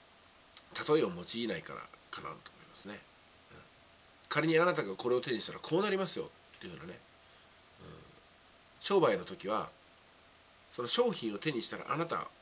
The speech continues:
こんな未来が待ってますっていうことをワクワクさせる必要がありますよね。うん。うん、メリットとベネフィッ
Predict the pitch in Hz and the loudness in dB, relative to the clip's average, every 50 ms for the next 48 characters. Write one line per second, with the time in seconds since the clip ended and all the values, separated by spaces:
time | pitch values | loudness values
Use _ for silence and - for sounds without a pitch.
0 | - - - - 196 214 220 233 226 226 196 170 131 104 101 98 101 - - 90 | -12 -6 -4 -2 0 2 2 2 2 4 4 4 4 2 2 -2 -4 -4 -8 -10
1 | 85 80 80 - - - - - - - 95 85 90 - - 85 139 180 - 185 | -8 -6 -6 -6 -8 -10 -16 -20 -16 -14 -12 -12 -10 -8 -4 -2 -2 0 0 0
2 | 139 98 - - - - - 85 73 - - - - - 95 80 67 - 76 - | -2 0 -2 -4 -4 -4 -6 -6 -8 -8 -4 -2 -2 -2 -2 -4 -8 -10 -12 -12
3 | - - - 208 208 - - - - - - - - - - - - - - - | -10 -10 -10 -12 -12 -16 -20 -20 -20 -20 -20 -20 -20 -20 -20 -20 -20 -20 -20 -20
4 | - - - - - - - - - - - - - - - - - - - - | -20 -20 -20 -20 -20 -20 -20 -20 -20 -20 -20 -20 -20 -20 -20 -20 -20 -20 -20 -20
5 | - - - - - - - 104 98 98 95 90 87 104 180 - 262 202 - - | -20 -20 -20 -20 -20 -16 -10 -8 -6 -6 -6 -4 0 2 2 2 2 0 -4 -4
6 | - 104 - 95 90 - 127 135 117 95 - 92 | -6 -6 -6 -6 -4 -2 -2 -2 -2 -4 -6 -8